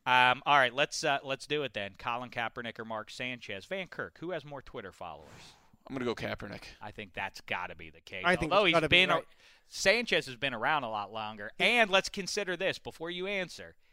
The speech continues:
Speaker 1: He is loved by the ladies.
Speaker 3: That's exactly what I was gonna say. I still don't think that
Speaker 2: Yeah,
Speaker 3: translates
Speaker 2: because it,
Speaker 3: into
Speaker 2: yeah,
Speaker 3: more
Speaker 2: his,
Speaker 3: followers.
Speaker 2: his peak of that, like the G Q covers
Speaker 3: Mm-hmm.
Speaker 2: and the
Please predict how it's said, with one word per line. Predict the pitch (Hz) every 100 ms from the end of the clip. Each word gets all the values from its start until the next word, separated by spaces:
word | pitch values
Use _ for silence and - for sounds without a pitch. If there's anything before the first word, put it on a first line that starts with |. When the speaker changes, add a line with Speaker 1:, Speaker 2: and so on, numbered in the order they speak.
| - _ _
Speaker 1:
He | 131 139 143 139 147 156
is | 156
loved | 123 127 131 127 117
by | 117
the | 120 110
ladies. | 117 120 73
Speaker 3:
That's | 165 160
exactly | 160 143 165 - 156
what |
I | 156
was | 143
gonna | 151
say. | 143 147
I | 143
still | - - 139
don't | 139
think | 131 120
that | 127 - -
Speaker 2:
Yeah, | 202
Speaker 3:
translates |
Speaker 2:
because | 175 196 165
it, |
Speaker 3:
into | 165 151
Speaker 2:
yeah, | 160
Speaker 3:
more | 135
Speaker 2:
his, | 202
Speaker 3:
followers. | 143 131 120 -
Speaker 2:
his | 214 185
peak | - 202 202
of | 220 185
that, | 202 202
like | 143 135
the | 117
G | 113 135
Q | - 147 139 135
covers | - 131 123 127 127 127
Speaker 3:
Mm-hmm. | 117
Speaker 2:
and | 104 104
the | 101 101 104